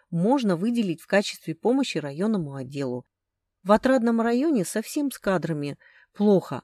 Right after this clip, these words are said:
а целый стажёр для них – бесценное подспорье. Я буду помогать Козлову, и если хорошо себя покажу,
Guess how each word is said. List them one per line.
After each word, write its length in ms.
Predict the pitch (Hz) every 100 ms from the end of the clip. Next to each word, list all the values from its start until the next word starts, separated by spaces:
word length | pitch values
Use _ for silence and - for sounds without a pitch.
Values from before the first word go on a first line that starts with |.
| -
а 100 | 185
целый 320 | - 254 240
стажёр 460 | - 226 226 285
для 160 | 220 180
них – 200 | 165 139
бесценное 720 | 147 233 - - 247 233 165
подспорье. 640 | 151 151 - 160 143 135 - _ _ _ _ _
Я 200 | 175 214
буду 240 | 254 262 277
помогать 500 | 214 196 170 226 -
Козлову, 640 | 202 208 165 190 190 110 _ _ _
и 80 | 202
если 280 | 226 - -
хорошо 400 | 196 196 - 185
себя 280 | - 165
покажу, 560 | 151 151 131 147 254 349